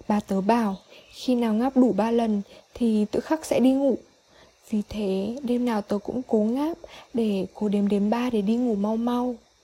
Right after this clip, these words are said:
Khi đếm đến hai, tớ chắc mầm mình chỉ còn cách cơn buồn ngủ một cái ngáp nữa thôi. Và thế là tớ đi ngủ. Kỳ diệu thật đấy. Sau này, ba còn dạy niệm Phật.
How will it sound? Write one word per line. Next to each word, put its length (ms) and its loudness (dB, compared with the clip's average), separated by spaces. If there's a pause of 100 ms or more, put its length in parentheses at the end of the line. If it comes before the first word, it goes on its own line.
(680)
Khi 220 -2
đếm 220 0
đến 160 2
hai, 460 -4 (280)
tớ 100 -2
chắc 220 -8
mầm 300 2
mình 180 4
chỉ 140 -8
còn 220 -4
cách 200 -2
cơn 220 2
buồn 220 0
ngủ 80 0
một 220 -2
cái 140 -2
ngáp 220 -2
nữa 220 -2
thôi. 460 0 (600)
Và 460 -4 (100)
thế 160 -2
là 160 0
tớ 180 0
đi 100 2
ngủ. 280 2 (720)
Kỳ 140 2
diệu 280 0
thật 120 -2
đấy. 200 0 (920)
Sau 180 -2
này, 400 -2 (340)
ba 140 -2
còn 200 -2
dạy 140 0
niệm 220 -2
Phật. 220 -2